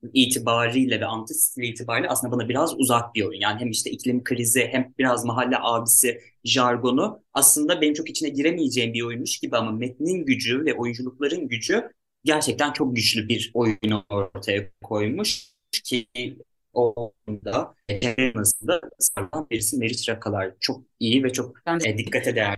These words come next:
Speaker 2: Bu arada buradan şeye de, e, geçebiliriz. Ben, e, bu senenin en, e,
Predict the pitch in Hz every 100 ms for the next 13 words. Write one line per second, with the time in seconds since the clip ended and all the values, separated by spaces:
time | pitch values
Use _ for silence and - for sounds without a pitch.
0 | - - - 226 269 330 208 254 285 302
1 | 294 277 285 233 202 180 170 165 180 -
2 | 190 - 202 196 - 226 240 - - -
3 | 196 196 196 175 254 - 254 254 254 247
4 | - - 240 247 233 - _ _ _ _
5 | 185 185 185 185 185 190